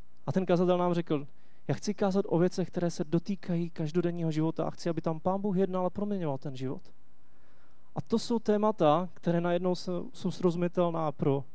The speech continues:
lidi, kteří přijdou poprvé. A zároveň lidé, kteří tam přijdou posté, se chytnou za nos, řeknou si: "Znám to, ale potřebuju to začít žít." A proto dneska mám takovou malou školu pokory.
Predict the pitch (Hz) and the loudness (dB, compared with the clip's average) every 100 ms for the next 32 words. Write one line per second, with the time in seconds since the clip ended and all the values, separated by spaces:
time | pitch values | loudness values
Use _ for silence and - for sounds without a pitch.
0 | - 156 156 156 151 - 160 139 143 - | -2 0 0 -4 -6 -4 -2 -2 -2 0
1 | 160 156 180 190 - - - - - 180 | 2 2 0 -4 -8 -10 -10 -6 2 6
2 | 196 208 220 175 165 185 185 - - - | 8 8 6 6 4 0 -6 -8 -10 -8
3 | - 185 196 196 185 185 180 190 180 190 | 0 2 4 2 2 0 0 2 6 6
4 | - 147 143 151 - 156 151 139 147 143 | 6 0 2 -2 -4 -2 0 2 0 0
5 | 143 160 147 - 156 - - - - - | -2 0 -2 -2 -4 -6 -8 -8 -8 -4
6 | 160 170 233 - 120 - - - - - | 2 4 4 2 0 0 -8 -8 -8 -8
7 | - - - 113 - 151 165 147 156 165 | -8 -8 -6 -6 -4 -4 -4 -2 0 0
8 | 151 - 143 - - 135 143 131 - - | 0 0 -4 -4 -6 -6 -6 -6 -8 -8
9 | - - - - - - - - - - | -8 -8 -8 -8 -8 -10 -10 -10 -10 -8
10 | - - 220 233 220 214 - - 180 180 | 2 8 8 10 10 8 4 6 8 8
11 | 196 - 165 151 147 156 190 170 180 202 | 4 -2 0 2 4 6 8 10 10 10
12 | 196 - - 190 180 175 - 175 | 8 6 10 10 10 8 10 8